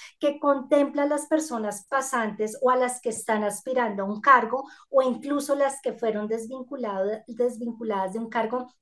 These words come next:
también se harían dentro del ámbito de aplicación beneficiarias, em, pues de, de la ratificación de este convenio. Es decir, es un convenio que se piensa en toda la fuerza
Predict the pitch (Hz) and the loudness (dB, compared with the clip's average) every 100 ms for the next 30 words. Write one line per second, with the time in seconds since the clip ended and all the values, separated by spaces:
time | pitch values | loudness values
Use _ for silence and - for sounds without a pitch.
0 | _ - 233 220 240 240 220 247 247 247 | _ 0 2 2 2 2 0 -4 -2 -2
1 | 247 254 240 254 233 196 190 190 214 214 | 0 -2 0 0 0 -2 -6 -6 -4 -4
2 | 226 247 240 233 190 180 - _ - 220 | -6 -6 -4 -4 -6 -6 -12 _ 0 2
3 | 240 233 247 220 220 202 190 190 190 - | 2 0 -4 -4 0 0 0 -4 -6 -12
4 | _ - - _ _ - 233 226 208 196 | _ -20 -20 _ _ -2 0 0 -2 -4
5 | 190 185 - - 240 214 208 185 - 202 | -8 -12 -4 2 2 4 0 -2 -6 -2
6 | 220 208 208 208 208 214 196 180 190 190 | 0 0 -2 -4 -8 -12 -12 -12 -10 -10
7 | 190 220 220 214 320 214 190 208 208 247 | -8 -10 -6 4 6 6 0 -4 -4 -6
8 | - 247 233 - 254 247 - 302 294 285 | 0 0 0 -4 -6 -4 2 4 6 8
9 | 302 269 254 311 - _ _ _ _ _ | 8 8 2 -2 -2 _ _ _ _ _
10 | _ _ _ _ _ _ 254 214 - - | _ _ _ _ _ _ 2 2 0 -6
11 | 202 - 262 311 285 - 320 320 - 240 | -8 4 10 12 10 6 2 2 -2 -2
12 | 226 214 - 277 254 269 302 285 - 220 | -2 -4 2 4 4 2 -2 -4 -2 -2
13 | 196 180 214 226 | -2 -4 -6 -8